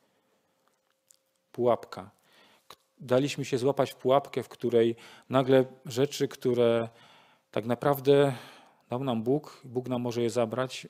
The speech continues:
urosły do rangi takiej, że jesteśmy w stanie zostawić wszystko i tą naszą świętość. I to niekoniecznie jest akurat płaszcz,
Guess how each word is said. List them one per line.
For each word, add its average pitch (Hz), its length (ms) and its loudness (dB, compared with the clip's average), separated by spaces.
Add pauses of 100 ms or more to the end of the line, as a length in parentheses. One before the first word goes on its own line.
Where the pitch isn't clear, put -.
urosły 131 420 -2
do 120 120 -4
rangi 123 340 -4
takiej, 120 480 -6 (340)
że 110 120 -4
jesteśmy 127 360 -2
w - 60 -14
stanie 117 500 -4 (500)
zostawić 110 380 -6
wszystko - 460 -10
i - 80 -16
tą 127 140 -6
naszą 120 260 -8
świętość. - 680 -18 (920)
I 135 60 -18
to 147 100 -6
niekoniecznie 156 520 -2
jest 113 120 -2
akurat 104 300 -6
płaszcz, - 600 2